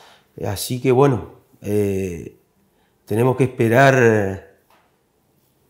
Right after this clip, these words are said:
cosecha. Lamentablemente hay que esperar cosecha y pasar un año más que va a estar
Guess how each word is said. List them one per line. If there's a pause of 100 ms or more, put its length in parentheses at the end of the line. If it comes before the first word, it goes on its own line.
(160)
cosecha.
Lamentablemente
hay
que
esperar
cosecha
y
pasar
un
año
más
que (460)
va
a
estar